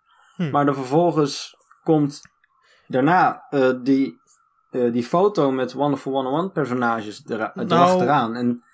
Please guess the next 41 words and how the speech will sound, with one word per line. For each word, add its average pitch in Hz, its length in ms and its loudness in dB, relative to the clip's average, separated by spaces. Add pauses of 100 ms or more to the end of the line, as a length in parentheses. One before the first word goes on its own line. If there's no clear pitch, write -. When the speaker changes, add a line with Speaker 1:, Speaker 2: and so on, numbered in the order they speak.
Speaker 2:
daar 151 240 2
zie 165 140 2
je 165 100 6
ook 143 160 4
daadwerkelijk 139 640 0
die, 127 400 -6
die 120 140 -8
Switch, - 480 -4 (160)
eh, 131 180 -2 (180)
Joy-Con 147 420 0
grip 113 300 -4
Speaker 1:
Hmm. 117 320 -12 (100)
Speaker 2:
in, 107 300 -4
weet 104 260 -10
je 107 60 -12
wel. 107 120 -8
Speaker 1:
Ik 120 60 -2
Speaker 2:
En 156 100 2
dan 147 220 4
wordt 143 180 2
het 156 80 -8
ineens 151 160 4
Speaker 1:
ja. - 40 -6
Speaker 2:
een - 80 -8
stuk 170 160 2
realistischer. 143 480 2
Speaker 1:
Ik - 60 -8
zou 196 160 4
het 170 100 -2
niet 196 180 -2
compleet 175 580 -2
onschuldig 202 720 -6
noemen, 190 340 -4
want 151 360 -6 (280)
als 151 200 -8
je 160 80 -4
kijkt 156 320 0
naar 143 360 -4
de 135 200 -4
tweets - 520 -8
die 131 640 -6